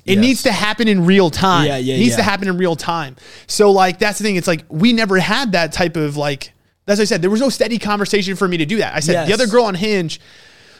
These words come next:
Speaker 1: we were talking, and because we were talking the same night and we were getting messages back and forth, now I can get you on the FaceTime.
Speaker 2: It's
Speaker 1: Because now I could say, "Hey, give me your,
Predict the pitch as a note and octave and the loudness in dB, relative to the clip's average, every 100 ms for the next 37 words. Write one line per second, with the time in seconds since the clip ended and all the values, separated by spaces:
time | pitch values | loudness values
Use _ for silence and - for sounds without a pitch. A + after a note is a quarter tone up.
0 | _ _ - A3 G3 - B3 C4+ - G#3 | _ _ 0 4 4 2 0 0 0 -2
1 | F#3+ F#3+ - F3+ G3+ B3+ B3+ B3+ G#3 G#3 | -2 -4 -8 -8 -2 0 0 0 0 0
2 | G#3+ G#3+ F#3+ G#3 F#3 G3+ - F3 A3+ G3+ | 0 -2 0 0 2 0 -2 -2 2 2
3 | C#3 D3+ F#3+ G#3 G3 G#3 G#3 G3+ F3+ G3 | 0 0 0 0 -2 -4 -4 -2 -2 -2
4 | G#3+ A#3 C4 B3+ _ - D3+ F3+ F3 E3 | -4 0 0 -2 _ -10 -2 0 2 0
5 | E3 D#3+ D3+ D#3 C3 D#3+ C#3 - F#3 F#3+ | 0 -2 0 -2 -4 -6 -6 -4 -6 -6
6 | - G3 E3+ F#3+ G3 F#3+ - F3 E3 G3 | -2 0 2 0 0 -2 0 0 2 0
7 | D3 - - _ - E3+ G3 F3+ | -2 -8 -20 _ -6 -2 2 0